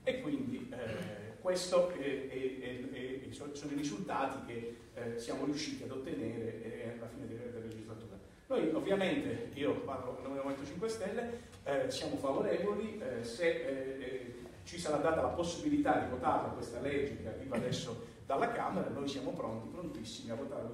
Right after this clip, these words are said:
anche così com'è per, per evitare che possa poi tornare indietro, che quindi in realtà poi non serva a nulla. Quindi noi siamo pronti, adesso vediamo se tutte le forze politiche poi vorranno effettivamente man-, po-, portare avanti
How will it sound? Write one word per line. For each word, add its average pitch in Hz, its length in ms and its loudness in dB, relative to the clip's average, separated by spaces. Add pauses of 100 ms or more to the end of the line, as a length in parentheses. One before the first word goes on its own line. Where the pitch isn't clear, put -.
anche 147 280 -2
così 147 200 -6
com'è - 340 0
per, - 260 -6
per - 120 -6
evitare 135 360 -2
che - 60 -6
possa 127 280 -10
poi 120 180 -10
tornare 123 260 -6
indietro, 113 320 -4
che 117 100 -12
quindi 113 260 -6
in 113 80 -6
realtà 131 360 -4 (360)
poi 117 300 0
non 117 180 -2
serva 113 380 -2
a 104 80 -4
nulla. - 320 2
Quindi 160 200 2
noi 190 100 4
siamo - 220 4
pronti, 175 280 4
adesso 156 260 2
vediamo 175 280 2
se - 140 -2
tutte - 200 -2
le 151 80 4
forze 147 300 0
politiche - 600 6
poi - 180 4 (320)
vorranno 143 640 4
effettivamente - 760 -2
man-, 143 480 0
po-, 156 140 2
portare 156 480 4
avanti 117 340 2